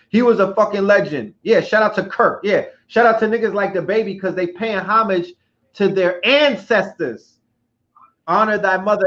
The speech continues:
and thy father so your days on this planet will be longer. In your generation, y'all need to start doing that or they're gonna start wiping that generation out because they don't pay homage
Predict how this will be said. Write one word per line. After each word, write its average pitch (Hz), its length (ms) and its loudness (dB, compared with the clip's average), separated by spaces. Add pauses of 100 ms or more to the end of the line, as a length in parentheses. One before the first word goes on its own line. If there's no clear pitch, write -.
and 180 140 -8
thy 180 140 -4
father 190 360 -4
so 185 160 -10
your 180 160 -4
days 196 380 -4 (100)
on 180 140 -8
this 175 120 -10
planet 190 360 -4
will 175 100 0
be 175 140 -2
longer. 180 420 -4 (540)
In 190 200 -2
your 220 200 4
generation, 233 840 0
y'all 175 220 0
need 196 200 -6
to 185 100 -10
start 175 340 -4
doing 196 260 -4
that 156 220 -6
or 151 140 -4
they're 160 100 -2
gonna 160 200 -4
start 151 340 -4
wiping 165 340 -4
that 151 200 -6
generation 151 600 -8
out 165 200 -4
because 139 320 -8
they 131 100 -4
don't 175 320 -2
pay 160 160 -6
homage 156 360 -4